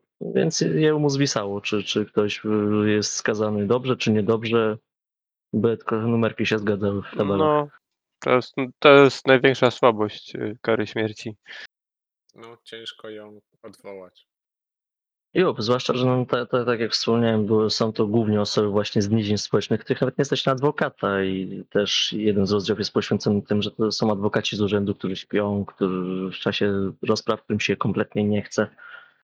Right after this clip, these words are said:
Speaker 1: którym za to nawet nie płacą i potrafią mieć w tym samym czasie, dokładnie kiedy ktoś ma zasądzoną karę śmierci, to, to być, e, w jednym miejscu i prowadzić inną sprawę.
Speaker 3: To
Speaker 1: Ponieważ
Speaker 3: jest
Speaker 1: dlaczego nie?
Speaker 3: dziwne.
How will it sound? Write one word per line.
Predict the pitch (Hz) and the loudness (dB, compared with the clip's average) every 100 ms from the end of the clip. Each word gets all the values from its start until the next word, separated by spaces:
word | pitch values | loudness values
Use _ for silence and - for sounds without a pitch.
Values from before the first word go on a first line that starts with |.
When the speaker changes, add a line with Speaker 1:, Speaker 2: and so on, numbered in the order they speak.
| _ _ _ _ | _ _ _ _
Speaker 1:
którym | - 104 104 | 0 0 2
za | 107 | 0
to | 107 110 | 0 0
nawet | 107 107 | 0 0
nie | 113 | -2
płacą | - 107 - 107 | -2 -4 -2 -2
i | |
potrafią | 107 107 104 107 | 0 0 0 0
mieć | 104 - | 0 0
w | |
tym | 107 | -2
samym | - 110 107 101 | -2 -2 -4 -4
czasie, | 107 104 110 104 | -4 -2 -2 0
dokładnie | 104 113 101 98 | 0 0 -2 -2
kiedy | - 101 | -2 -2
ktoś | - 101 - | -2 -4 -2
ma | 104 101 | -2 -2
zasądzoną | 98 110 101 101 98 | -2 0 0 0 0
karę | 104 101 | 0 -2
śmierci, | - 101 - 160 | -2 -2 -2 -2
to, | 175 196 | 0 2
to | 196 185 | 0 2
być, | 180 175 - 170 | 0 0 0 0
e, | 165 156 | 0 -2
w | 151 151 | -2 0
jednym | 139 139 139 | 2 2 2
miejscu | 135 131 - 135 127 | 2 0 0 0 0
i | |
prowadzić | 123 123 120 120 | 0 -2 0 -2
inną | 113 | -2
sprawę. | - 92 90 | -2 -4 -6
Speaker 3:
To | - - - - - - - - _ _ _ _ _ _ _ _ _ _ _ _ _ _ _ _ _ _ _ _ _ _ _ _ - | -12 -20 -18 -16 -16 -18 -20 -20 _ _ _ _ _ _ _ _ _ _ _ _ _ _ _ _ _ _ _ _ _ _ _ _ -6
Speaker 1:
Ponieważ | 113 110 107 | -2 0 -2
Speaker 3:
jest | 107 | 0
Speaker 1:
dlaczego | 104 104 92 | -2 0 0
nie? | 87 | 0
Speaker 3:
dziwne. | - | -2